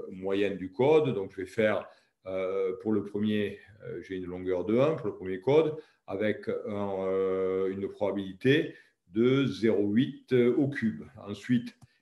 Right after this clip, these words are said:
j'ai une longueur trois avec une probabilité de, euh, zéro huit fois zéro huit fois zéro deux, et cetera. Si je fais ça, vous voyez que je suis à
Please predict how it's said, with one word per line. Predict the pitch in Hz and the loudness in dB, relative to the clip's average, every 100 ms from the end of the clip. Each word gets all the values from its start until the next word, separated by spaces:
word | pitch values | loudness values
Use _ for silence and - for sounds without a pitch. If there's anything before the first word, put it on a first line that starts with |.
| _ | _
j'ai | 85 101 107 | -4 0 0
une | 98 90 | 0 -4
longueur | 92 95 101 104 | -6 -4 -2 -2
trois | - - 127 139 160 | -4 4 6 8 6
avec | 135 110 | 4 2
une | 98 95 | -4 -6
probabilité | - 101 98 95 95 135 151 - - _ _ _ _ | -2 -2 -2 -6 -2 2 2 2 -12 _ _ _ _
de, | _ 113 135 147 151 - - | _ 2 4 2 0 -4 0
euh, | 117 107 104 101 | 2 4 4 4
zéro | 101 104 120 120 | 2 4 6 6
huit | 117 110 | 4 2
fois | - 101 95 | 0 -2 -2
zéro | 92 98 | 0 2
huit | 139 | 2
fois | 135 113 | 2 2
zéro | 104 110 110 | 4 4 4
deux, | 92 - | 0 -4
et | 92 | -8
cetera. | - 113 120 92 - - - _ | -2 0 2 0 -2 -12 -20 _
Si | - | -4
je | 110 | 0
fais | 117 135 | 2 0
ça, | 123 147 165 | 2 4 4
vous | 156 | 4
voyez | 131 | 2
que | 139 | 2
je | 107 | 0
suis | 107 - 156 165 - | -2 -4 -4 -4 -2
à | 120 139 139 | 2 2 0